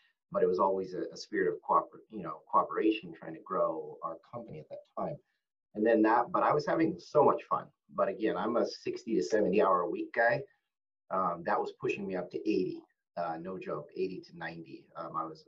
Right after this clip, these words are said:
in the office late, sometimes till nine o'clock at night. And it was a lot of fun. I had never been mentally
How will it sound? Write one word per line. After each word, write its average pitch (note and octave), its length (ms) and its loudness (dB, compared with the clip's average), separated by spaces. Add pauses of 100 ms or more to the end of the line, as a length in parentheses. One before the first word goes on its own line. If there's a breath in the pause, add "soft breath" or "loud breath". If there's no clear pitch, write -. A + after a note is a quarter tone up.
in F#2+ 80 -10
the F2+ 60 -6
office E2 400 -4
late, F2 240 -8
sometimes E2 380 -16
till D2+ 180 -18
nine E2 160 -10
o'clock - 340 -6
at F2 60 -20
night. F#2 260 -8 (640 soft breath)
And E2 360 -10
it F#2 60 -2
was E2 120 -6
a F2+ 60 -8
lot F#2+ 180 4
of F2+ 140 -2
fun. F2+ 320 0
I D#2 140 -14
had D#2+ 140 -16
never F2 240 -8
been D#2+ 220 -12
mentally E2 380 -12